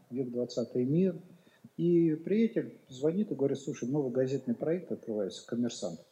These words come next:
А ты щас сколько зарабатываешь?" Я говорю, ну, там, называю какую-то цифру. Он говорит: "Значит так, будешь четыре рабочих вечера, еженедельник, получать будешь минимум гарантированно в четыре раза больше, чем в Академии наук. Ты согласен?" Ответ понятен: "Согласен".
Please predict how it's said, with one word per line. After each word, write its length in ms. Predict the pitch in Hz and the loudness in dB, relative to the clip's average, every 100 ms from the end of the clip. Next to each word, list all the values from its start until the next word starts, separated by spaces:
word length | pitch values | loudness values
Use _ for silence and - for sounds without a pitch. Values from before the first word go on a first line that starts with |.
| _ _ _ _ _ - | _ _ _ _ _ -14
А 80 | |
ты 120 | - 160 | -8 -4
щас 200 | 165 156 | -2 -2
сколько 320 | - 131 113 | -2 -4 -4
зарабатываешь?" 800 | 107 110 104 - 113 104 - - - | -6 -4 -4 -6 -6 -14 -14 -18 -8
Я 180 | 202 | -6
говорю, 220 | - 113 117 | -6 -6 -4
ну, 160 | 117 - | -4 -4
там, 160 | 101 107 | -8 -6
называю 300 | 110 113 104 | -2 -2 -4
какую-то 340 | - - - | -8 -12 -10
цифру. 320 | - - 104 | -10 -10 -8
Он 100 | 143 | -2
говорит: 200 | 147 143 | 0 0
"Значит 300 | 143 135 - | -2 -10 -10
так, 100 | - | -14
будешь 560 | - 165 143 - - _ _ _ - | -6 -4 -4 -8 -16 _ _ _ -14
четыре 760 | - - 165 143 131 127 - - | -6 4 4 4 2 -2 -10 -2
рабочих 540 | 135 151 151 156 160 | 0 2 -2 -4 -4
вечера, 400 | 196 - 110 92 - | -4 -2 -6 -8 -8
еженедельник, 800 | 120 120 131 123 117 98 95 - - _ _ _ - | -2 -2 0 0 0 -2 -4 -10 -18 _ _ _ -4
получать 460 | 135 147 175 170 | -2 0 2 2
будешь 480 | 135 127 117 - - | 2 0 -2 -4 -12
минимум 520 | 131 143 175 175 120 113 | -4 2 2 4 2 2
гарантированно 600 | 120 127 120 143 123 113 | 0 0 0 2 2 2
в 80 | - | -2
четыре 360 | - 131 127 | -4 0 2
раза 260 | 123 117 120 | 2 2 0
больше, 400 | 143 143 - - | 0 -2 -8 -10
чем 140 | 120 | -8
в 60 | 113 | -6
Академии 440 | - 117 113 117 | -4 -2 0 2
наук. 240 | 107 98 - | 2 -2 -6
Ты 80 | 147 | -6
согласен?" 540 | 156 156 208 208 214 | -4 0 2 0 -4
Ответ 300 | 220 185 160 | -4 -4 -4
понятен: 260 | 123 113 95 | -4 -4 -8
"Согласен". 640 | - - 120 98 - | -10 -8 -8 -8 -12